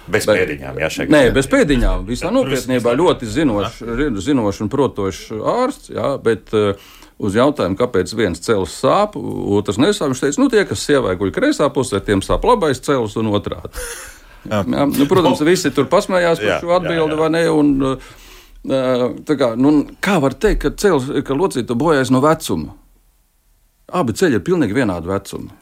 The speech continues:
Speaker 2: Ja? Nu,
Speaker 1: Viens
Speaker 2: pilnīgi
Speaker 1: tāpēc.
Speaker 2: uz sekundi vienādi. Ja? Nu, labi, mēs, ja mēs tā pies-, plecs viens piedzimst ātrāk,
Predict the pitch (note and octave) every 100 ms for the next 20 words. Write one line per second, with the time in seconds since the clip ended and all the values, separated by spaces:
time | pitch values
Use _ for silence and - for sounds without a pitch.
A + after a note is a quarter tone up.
0 | _ - _ - G#2+ C3+ - - A#2+ A#3
1 | D#3 B2 A2 E2 C3 - G3 - F2 D#2+
2 | D#2+ - G2 D#2+ G#2 F2+ E2 - G2+ C3
3 | C#3 A2+ F#2 G2 - F2 F2 F2+ - F2
4 | D#2 A2+ - - _ - A2+ A#2 - E2+
5 | D#2 - E2+ D#2+ - - G#2 - - -